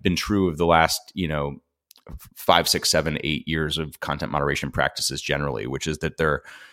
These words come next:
there has been less diversity of approaches, which gives consumers fewer options in terms of being able to pick platforms based on having really divergent content moderation practices. So w-, when I, s-,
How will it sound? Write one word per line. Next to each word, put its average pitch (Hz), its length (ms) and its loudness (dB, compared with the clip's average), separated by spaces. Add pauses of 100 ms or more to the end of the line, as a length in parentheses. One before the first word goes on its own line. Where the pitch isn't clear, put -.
(120)
there 90 160 8
has 92 180 6
been 98 280 6
less 92 220 8
diversity 90 680 2
of 73 160 2
approaches, 85 580 4
which 80 200 -2
gives 78 320 0 (480)
consumers 127 640 10
fewer 107 420 10
options 87 460 4
in 82 100 -2
terms 80 240 -4
of 78 160 -6
being 82 160 2
able 78 220 2
to 71 80 -6
pick - 240 2
platforms 76 580 0
based - 340 0
on 76 360 2 (360)
having 98 240 2
really 87 220 2
divergent 80 540 0 (160)
content 82 280 0
moderation 65 400 -4
practices. - 600 -6
So 78 300 0
w-, 98 160 0
when 104 160 4
I, 92 60 6
s-, 90 120 2